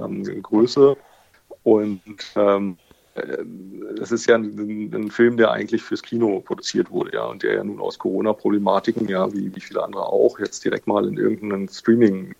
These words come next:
Streaming-Fenster geht. Und, und das ist ja eine Sache, die wir sehr stark merken, dass eben diese, diese Erstverwertungsfenster Kino, ähm, wegfallen und, ähm, die, die, äh, Streamer eben hier einspringen, ne?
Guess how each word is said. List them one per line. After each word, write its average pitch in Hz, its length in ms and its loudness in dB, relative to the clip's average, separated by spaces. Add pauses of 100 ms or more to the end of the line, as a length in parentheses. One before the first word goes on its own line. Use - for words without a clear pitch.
Streaming-Fenster - 800 -4
geht. - 320 -6
Und, - 140 -12 (640)
und 101 100 -10
das 101 160 0
ist - 60 -10
ja 113 80 4
eine 107 100 2
Sache, 107 200 2
die 110 100 0
wir 101 100 6
sehr 98 140 2
stark - 300 0
merken, 101 400 -2
dass 101 160 -6
eben 101 180 -6
diese, 95 260 -4 (120)
diese 95 160 -8
Erstverwertungsfenster 101 920 -6
Kino, 123 640 2
ähm, 104 360 -6
wegfallen 123 580 0
und, 101 460 -12
ähm, - 360 -12
die, 92 320 -16
die, - 200 -18
äh, 92 260 -10
Streamer 104 400 2
eben 95 240 -4
hier 101 240 -2
einspringen, - 480 -6
ne? - 180 -12